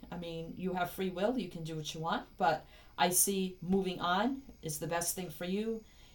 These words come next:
if you're in this type of situation right now. Okay, Gemini, if this didn't resonate for you, you can check the playlist below in the description box, and maybe past readings will resonate for you. I do consider them all ti-, all timeless, even though there are dates on them.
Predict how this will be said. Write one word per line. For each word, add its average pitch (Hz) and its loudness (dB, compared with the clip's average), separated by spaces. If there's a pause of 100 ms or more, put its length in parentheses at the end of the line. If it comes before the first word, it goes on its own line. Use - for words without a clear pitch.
if 170 -6
you're 180 2
in 185 0
this 180 0
type 175 -2
of 156 -2
situation 156 -2 (100)
right 156 -6
now. 143 -2 (1000)
Okay, 294 4
Gemini, 233 8
if 214 2
this 262 0
didn't 359 -2
resonate 262 6
for 302 0
you, 320 2
you 233 6
can 208 0
check 202 2
the 185 0
playlist 202 4
below 190 8
in 185 2
the 165 -6
description 196 -2
box, 247 4
and 185 -2
maybe 170 -6
past 160 -4
readings 185 -4
will 165 0
resonate 185 0
for 226 -4
you. 240 0 (220)
I 185 2
do 180 -2
consider 175 -2
them 165 -4
all 165 2
ti-, - -6 (160)
all 233 10
timeless, 175 -4
even 175 -4
though 160 -2
there 156 0
are 151 2
dates 170 -2
on 208 2
them. 254 2